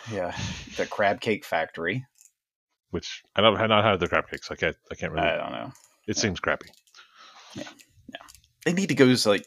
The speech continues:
Speaker 1: some hole-in-the-wall place like Millie's in Vienna.
Speaker 2: I think the problem, though, is, like, Maryland has bought way too far into the crab cake. Like
Speaker 1: Oh, the, you know, the "I'll put Old Bay on anything"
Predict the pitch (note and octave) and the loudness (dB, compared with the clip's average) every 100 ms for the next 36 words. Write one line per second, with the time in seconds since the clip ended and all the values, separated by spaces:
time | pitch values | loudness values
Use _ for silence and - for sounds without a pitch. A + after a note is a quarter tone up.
0 | - - A#2 G2 F2 - - - C#3 C#3+ | -2 2 2 2 -4 -14 -16 2 8 10
1 | A#2+ G2 F#2 F#2 F#2 - D2 F2 F#2+ F2+ | 8 8 6 6 0 2 0 0 -2 -2
2 | D2 - - - - - - C#2 B1+ - | -6 -8 -8 -10 -16 -20 -18 -14 -12 -12
3 | - _ _ _ - - - - - F3 | -14 _ _ _ -20 -4 -2 0 2 4
4 | F#3+ D3 A2 G#2 F#2 F#2+ D#2+ - _ _ | 6 8 8 8 6 4 2 -4 _ _
5 | _ _ _ _ _ _ _ _ - G2 | _ _ _ _ _ _ _ _ -8 4
6 | B2 C#3+ B2 F2+ D#2+ F2+ D#2 - - _ | 8 10 8 6 4 2 2 -4 -8 _
7 | F#2 E2+ G2 - - E2+ B2 C3+ - A#2 | -18 0 6 6 4 4 6 6 4 4
8 | A2+ G2 F2 D#2+ D2+ D#2+ D2+ - - - | 6 8 6 2 0 0 0 -4 -10 -14
9 | - - - - _ _ _ _ _ - | -20 -20 -20 -20 _ _ _ _ _ -20
10 | - - _ _ F#2+ E2+ G#2 - _ - | -20 -20 _ _ -4 2 2 0 _ -6
11 | A2+ G2+ A2 F2 F2 F2+ F2 - G2 - | 0 0 2 2 0 2 0 2 2 4
12 | A#2 - A2 G2 F#2 F#2 F#2+ F2 F2 G2 | 2 2 2 2 4 4 4 0 0 0
13 | - B2 A#2 A2+ | 2 2 2 2